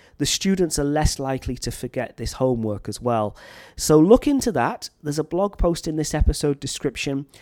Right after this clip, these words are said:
and it's very useful if the students can include, again, past paper questions and model answers in those learning journals. Um, the final thing as a framework for revision tools are, of course,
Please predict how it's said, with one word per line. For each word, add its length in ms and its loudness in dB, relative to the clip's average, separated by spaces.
and 120 -2
it's 160 -6
very 640 2
useful 680 -2
if 160 -12
the 80 -4
students 600 -4
can 460 -2
include, 640 2
again, 560 -2
past 420 -2
paper 300 4
questions 760 -4
and 320 -2
model 500 0
answers 420 -4
in 140 -2
those 220 -4
learning 360 -2
journals. 540 -10
Um, 200 2
the 80 2
final 460 0
thing 480 -4
as 120 -8
a 40 -4
framework 580 -4
for 120 -4
revision 440 -4
tools 440 -6
are, 160 4
of 160 2
course, 400 0